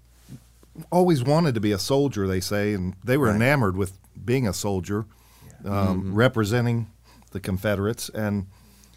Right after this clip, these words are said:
Speaker 1: literally, he had come to a place where he'd been through many battles,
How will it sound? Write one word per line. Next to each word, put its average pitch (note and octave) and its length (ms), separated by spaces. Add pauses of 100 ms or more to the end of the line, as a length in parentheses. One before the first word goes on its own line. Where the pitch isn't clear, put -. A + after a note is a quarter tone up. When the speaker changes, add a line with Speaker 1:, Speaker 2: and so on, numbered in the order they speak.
Speaker 1:
literally, B2+ 580
he C3 180
had A#2+ 280
come B2+ 240
to B2 120
a G#2+ 40
place A#2+ 340
where G#2+ 120
he'd G2 140
been G#2+ 180
through A#2+ 640
many A2 260
battles, A2+ 540